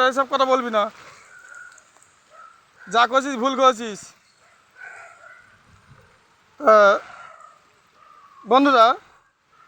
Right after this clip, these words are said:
এই বাংলাদেশের যে এরা এত বড় বড় কথা বলে, আপনারা সবাই প্রতিবাদ করবেন। না,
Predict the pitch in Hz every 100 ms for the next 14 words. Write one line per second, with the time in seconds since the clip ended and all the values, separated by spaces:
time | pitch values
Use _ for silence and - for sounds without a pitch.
0 | _ - 208 190 226 247 269 269 294 285
1 | 285 - _ _ _ - 214 269 415 302
2 | 254 269 240 269 262 233 262 269 262 240
3 | 269 254 220 233 - - 214 220 262 247
4 | 262 254 247 262 233 202 170 160 _ _
5 | _ _ _ _ _ _ _ _ 247